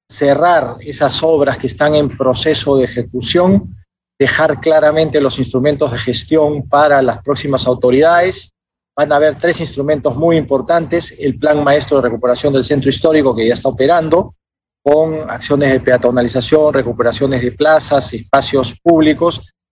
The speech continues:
eh, monumentos, eh, y varias otras cosas más.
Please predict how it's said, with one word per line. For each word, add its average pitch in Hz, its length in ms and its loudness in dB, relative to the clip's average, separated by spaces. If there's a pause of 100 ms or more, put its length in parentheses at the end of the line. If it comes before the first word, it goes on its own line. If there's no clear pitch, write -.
(340)
eh, 120 240 -2
monumentos, 139 1120 -2
eh, 120 300 -4
y 131 80 -4
varias 139 320 2
otras 131 160 -4
cosas 139 260 0
más. 175 300 0